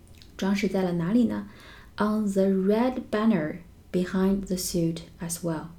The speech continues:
As well 也，也装饰在了 on the red banner，红色的banner，B A N N E R，横幅的意思，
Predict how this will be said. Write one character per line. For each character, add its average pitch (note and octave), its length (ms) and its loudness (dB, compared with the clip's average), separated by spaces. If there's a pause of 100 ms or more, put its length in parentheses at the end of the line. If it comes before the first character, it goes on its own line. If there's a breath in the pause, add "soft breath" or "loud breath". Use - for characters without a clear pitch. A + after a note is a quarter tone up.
(760 soft breath)
As F#3 220 -2
well A#3 340 2
也， D#3 420 -6 (480 loud breath)
也 F3+ 300 4
装 B3 360 2
饰 C4 240 0
在 G#3+ 280 -2
了 D#3 260 -4 (140)
on A#3 400 4
the F3+ 400 0
red G#3 380 -2 (120)
banner， G3 440 2 (400 loud breath)
红 F#3+ 260 2
色 B3+ 220 2
的 - 240 -6 (120)
banner，B B3 840 0
A A3+ 260 2
N A#3+ 240 4 (160)
N B3 240 4
E A3+ 120 0
R， G3 220 -2 (380 loud breath)
横 A#3 260 4
幅 F3+ 220 -2
的 G#3+ 100 4
意 A3+ 140 4
思， - 260 -6